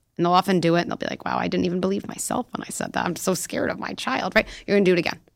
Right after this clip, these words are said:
and then you're gonna do it again. And this is, this is just like any other skill we practice. And you're gonna say to your kid, "Look, I know in this family, you know, Bobby, usually we let him pick the movie. He gets really upset. If not, we all,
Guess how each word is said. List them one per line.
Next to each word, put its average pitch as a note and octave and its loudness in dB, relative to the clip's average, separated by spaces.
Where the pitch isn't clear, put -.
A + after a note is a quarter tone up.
and - -2
then D#3 2
you're E3+ 2
gonna G3 2
do A#3+ 6
it B3+ 8
again. F#3 4
And F#3 0
this G3+ 0
is, D4 -2
this D4+ -4
is F4+ 0
just G4 0
like G4 0
any B3+ 2
other A#3+ 0
skill F3+ 0
we E3 2
practice. D3+ -6
And F#3 0
you're F#3 4
gonna B3 2
say G3+ 2
to F3+ 0
your F#3+ 0
kid, F3 0
"Look, - 4
I F3 4
know F#3 6
in A3+ 6
this B3+ 0
family, D#3 -4
you F#3 4
know, F3 4
Bobby, E3+ 6
usually D#3+ 2
we E3 0
let - -2
him - -6
pick - -8
the B3 0
movie. C4 4
He F#3 2
gets - -10
really - -4
upset. - 2
If - -12
not, A#3+ 2
we - -4
all, - 2